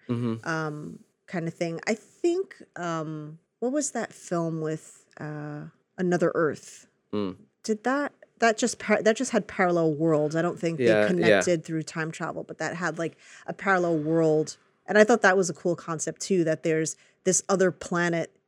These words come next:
Speaker 2: where you exist
Speaker 1: Yeah.
Speaker 2: as a different person,
Speaker 1: Yeah,
Speaker 2: you know?
Speaker 1: yeah.
Speaker 2: Um, and it,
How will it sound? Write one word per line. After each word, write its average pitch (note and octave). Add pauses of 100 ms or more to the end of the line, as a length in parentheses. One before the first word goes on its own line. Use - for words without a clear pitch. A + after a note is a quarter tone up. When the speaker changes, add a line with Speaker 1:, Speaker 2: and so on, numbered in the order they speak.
Speaker 2:
where F3+
you G3+
exist E3+
Speaker 1:
Yeah. A#2+
Speaker 2:
as F#3
a G3
different G3
person, F3
Speaker 1:
Yeah, G#3
Speaker 2:
you G3
know? G3+
Speaker 1:
yeah. F#3+
Speaker 2:
Um, F#3+
and G#3
it, G#3